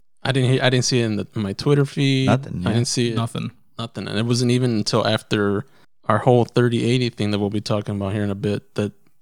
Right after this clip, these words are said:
Speaker 1: all that noise started. Like, "What? P S fives were on pre-order last night?"
Speaker 3: Yeah,
Speaker 1: Like
Speaker 3: it's crazy. Like, it was, n-,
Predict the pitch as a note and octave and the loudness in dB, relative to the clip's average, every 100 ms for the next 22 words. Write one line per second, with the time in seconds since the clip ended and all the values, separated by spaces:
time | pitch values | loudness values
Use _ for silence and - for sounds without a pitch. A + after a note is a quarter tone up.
0 | - G#2+ A2 B2+ A#2+ G#2 - G2 G2+ G#2 | -2 0 2 0 0 0 0 -4 -4 -4
1 | F#2 - - - - C#3 F#3+ - C3 C3 | -6 -10 -20 -20 -4 -2 -2 -2 -2 -2
2 | B2 - - B2 C#3 A2+ A2+ G#2+ G2 _ | -4 -8 -4 -2 0 2 2 0 -8 _
3 | - A#2+ G#3+ C4 C4+ E4 E4 F4+ - _ | -4 0 0 0 -4 -6 -6 -6 -8 _
4 | _ B2 A#2 G2 - D#3 D3+ - - E3 | _ -2 0 -2 -2 0 0 -4 -2 2
5 | F#3+ E3 A#2+ A#2 B2+ B2+ A#2+ B2+ - - | 4 4 2 0 2 2 0 -4 -14 -12
6 | C3+ C3 | -8 -8